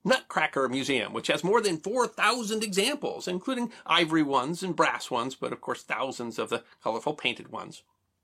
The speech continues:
Many ballet companies stage the Nutcracker Suite each year, and it's become a part of many families' holiday tradition. Represents some forty percent of ticket sales for many ballet companies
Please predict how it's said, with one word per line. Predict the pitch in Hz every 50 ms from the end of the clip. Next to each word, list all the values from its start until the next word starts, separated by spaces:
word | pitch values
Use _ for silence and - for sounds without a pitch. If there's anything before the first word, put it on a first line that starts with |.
| _ _ _ _ - - - _
Many | 160 180 226 233 214
ballet | 170 185 175 165 170 202 233 -
companies | - - 165 - - 151 156 156 - -
stage | - - - 233 262 302 269 226 - -
the | 165 175
Nutcracker | 165 160 160 - - - 147 139 - 123
Suite | - - 131 123 117 - - -
each | 160 156 131 - - -
year, | 127 131 175 208 196 165 135 127 135 135 135
and | 135 139 139
it's | 139 - - - -
become | - 175 185 180 - 226 233
a | 240
part | 240 - 254 262
of | 285 269
many | 269 285 262
families' | - 247 247 262 262 269
holiday | - - 233 247 233 247
tradition. | 247 - - 226 233 311 311 - - - - _ _ _ _ _
Represents | - 147 151 - 175 160 190 185 175 -
some | 196 175 - - - - _
forty | _ - 202 220 226 233 233
percent | - - 254 254 - 220 208 202
of | 208 196 - -
ticket | - 302 302 330 - -
sales | - - 143 127 104 107 135 -
for | - 151
many | 143 151 165 196
ballet | 175 165 175 190 190 220 233
companies | 214 - 165 135 127 - 104 107 107 - -